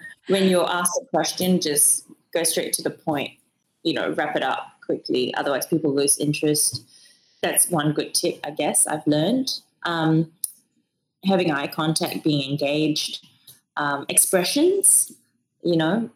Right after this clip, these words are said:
being animated. People love that. You know, people don't wanna talk to a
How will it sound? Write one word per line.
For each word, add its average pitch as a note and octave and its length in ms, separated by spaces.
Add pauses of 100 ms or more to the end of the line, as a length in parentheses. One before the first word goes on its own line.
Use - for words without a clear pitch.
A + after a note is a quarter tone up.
(400)
being F#3 280
animated. D3+ 680 (540)
People D#3+ 200
love D3+ 300
that. D#3 320 (160)
You D#3+ 80
know, C#3 140
people E3 160
don't D#3+ 160
wanna D3 240
talk - 240
to C#3 200
a B2+ 60